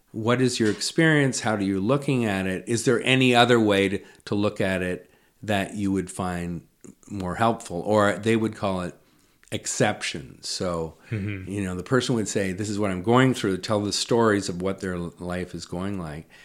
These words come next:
Speaker 1: And then they say, "Are there other times, are there any times when you don't feel, let's say, depressed?" And then they'd say, "Yeah, you know, sometimes when I'm doing this." And they say, "Okay, well, what's that about?" So that's like,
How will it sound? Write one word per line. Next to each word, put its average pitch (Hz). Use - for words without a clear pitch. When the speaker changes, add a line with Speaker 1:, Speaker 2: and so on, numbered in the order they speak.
Speaker 1:
And 98
then 95
they 92
say, 98
"Are 101
there 120
other 123
times, 98
are 107
there 110
any 131
times 120
when 110
you 104
don't 143
feel, 107
let's 98
say, 98
depressed?" 92
And 101
then 98
they'd 92
say, 123
"Yeah, 170
you 156
know, 151
sometimes 156
when 131
I'm 113
doing 113
this." 110
And 104
they 101
say, 104
"Okay, 135
well, 120
what's 127
that 185
about?" 92
So 127
that's 131
like, 117